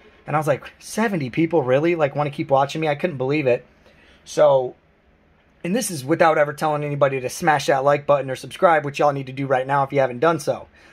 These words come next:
Let's make this, uh, let's make this my highest earning video, if you guys don't mind. Hit that like button, subscribe, comment again. Let's get this thing rolling. But, you know, I saw a video and it was like, you know, it wasn't about the money, but that was kind of exciting to me. You know, I'm kind of a businessman. I like an extra income.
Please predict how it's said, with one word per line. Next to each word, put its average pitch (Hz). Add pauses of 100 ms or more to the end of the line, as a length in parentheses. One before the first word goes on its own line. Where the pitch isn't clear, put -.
Let's 143
make 139
this, 147
uh, 123 (400)
let's 247
make 240
this 220
my 160
highest 151
earning 123
video, 120
if 117
you 131
guys 123
don't 120
mind. 110 (380)
Hit 180
that 170
like 156
button, 147
subscribe, 143 (340)
comment 156
again. 135 (280)
Let's 143
get 160
this 151
thing 135
rolling. 131
But, 120 (260)
you -
know, 185
I 196
saw 240
a 220
video 202
and 196
it 202
was 175
like, 185 (580)
you 180
know, 139 (220)
it 180
wasn't 226
about 139
the 147
money, 147 (320)
but 135
that 196
was 208
kind 185
of 170
exciting 156
to 160
me. 170
You 165
know, 170
I'm 180
kind 190
of 160
a 151
businessman. 135
I 143
like 151
an 131
extra 120
income. 117